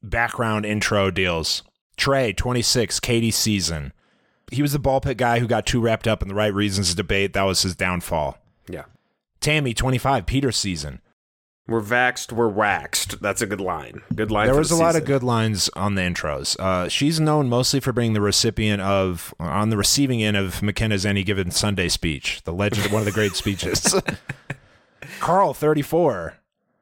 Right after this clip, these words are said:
Speaker 1: The key to this season, some say, in my opinion. We'll get to that later. Serena P,
Speaker 2: <laughs>
Speaker 1: twenty-three,
Speaker 2: Who
Speaker 1: Matt's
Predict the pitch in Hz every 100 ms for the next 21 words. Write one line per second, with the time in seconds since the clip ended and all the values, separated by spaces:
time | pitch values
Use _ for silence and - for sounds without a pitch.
0 | _ _ _ - - 196 180 170 190 185
1 | 196 135 120 120 110 120 101 113 131 123
2 | 120 104 113 113 127 123 120 113 123 101
3 | - 139 165 156 175 175 107 - - 151
4 | 165 156 160 180 123